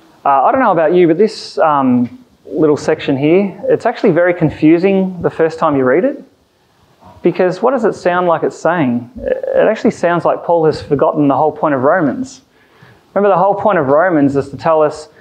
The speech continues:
that salvation is by grace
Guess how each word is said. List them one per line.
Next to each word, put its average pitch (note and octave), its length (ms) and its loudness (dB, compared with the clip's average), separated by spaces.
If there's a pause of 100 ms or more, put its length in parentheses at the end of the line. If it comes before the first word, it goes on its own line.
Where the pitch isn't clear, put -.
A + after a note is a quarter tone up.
(320)
that C#3 160 0
salvation F3 1000 0 (320)
is D#3 220 2
by D#3+ 340 2
grace D3+ 720 -2